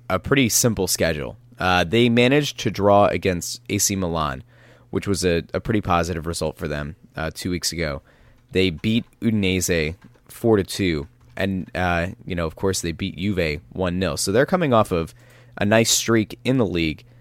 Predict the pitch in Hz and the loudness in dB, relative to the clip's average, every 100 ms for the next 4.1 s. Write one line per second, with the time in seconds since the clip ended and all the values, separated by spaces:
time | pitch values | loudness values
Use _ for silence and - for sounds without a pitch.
0 | - - 80 78 73 73 - 101 143 165 | -20 -6 -4 -2 -4 -8 -4 2 2 2
1 | - 90 98 127 123 - - - _ 113 | -2 0 6 8 8 4 -4 -10 _ 0
2 | 117 113 - 104 95 90 92 82 87 - | 2 4 6 6 6 4 2 0 -2 -2
3 | - 92 87 - - - - 85 85 80 | 0 0 -2 -4 -4 -4 -2 0 0 -2
4 | 76 | -6